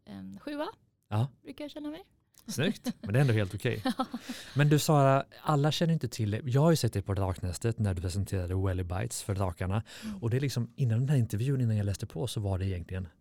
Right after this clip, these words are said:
Speaker 2: allt jag visste om dig, förutom att jag har sett Welly Bites på apotek och, och, och i butiker och
Speaker 1: Mm.
Speaker 2: sådär.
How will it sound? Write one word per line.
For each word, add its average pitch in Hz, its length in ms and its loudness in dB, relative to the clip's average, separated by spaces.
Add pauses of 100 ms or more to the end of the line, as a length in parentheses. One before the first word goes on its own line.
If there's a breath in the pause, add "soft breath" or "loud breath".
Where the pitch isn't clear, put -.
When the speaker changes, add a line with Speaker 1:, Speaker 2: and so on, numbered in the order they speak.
(140)
Speaker 2:
allt 104 280 -4
jag 98 80 0
visste 107 320 -2
om 135 100 0
dig, 135 160 0
förutom - 220 -4
att 90 80 -6
jag 92 60 -6
har 87 40 -6
sett - 360 -8
Welly 90 260 -2
Bites 90 300 -6
på 90 100 -10
apotek 87 540 -8
och, 87 220 -8
och, - 260 -10
och 98 80 -4
i 90 60 -6
butiker 92 380 -10
och 214 60 -6
Speaker 1:
Mm. 262 100 -8
Speaker 2:
sådär. 98 140 -8